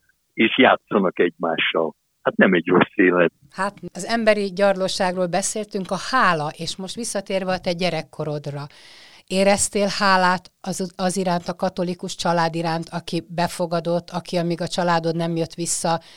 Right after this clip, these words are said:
Speaker 2: nevelgetett, ne adj Isten, még szeretgetett is?
Speaker 1: Nem akkor. Az ember nem tudja megengedni magának, amikor éppen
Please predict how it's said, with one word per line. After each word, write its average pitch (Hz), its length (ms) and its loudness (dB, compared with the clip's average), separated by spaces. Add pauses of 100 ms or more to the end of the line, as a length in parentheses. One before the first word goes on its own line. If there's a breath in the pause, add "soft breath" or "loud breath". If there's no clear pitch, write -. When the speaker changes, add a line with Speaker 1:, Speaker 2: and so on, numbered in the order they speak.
(140 soft breath)
Speaker 2:
nevelgetett, 165 840 0 (100)
ne 175 120 0
adj 170 160 0
Isten, 165 300 -4
még 151 180 -2
szeretgetett 143 840 -6
is? - 340 -10 (240)
Speaker 1:
Nem 277 260 8
akkor. 113 600 6 (340 loud breath)
Az - 240 0
ember 180 280 8
nem 175 180 2
tudja 117 260 2
megengedni 98 720 2
magának, 95 580 0
amikor 98 520 -2
éppen 98 500 -6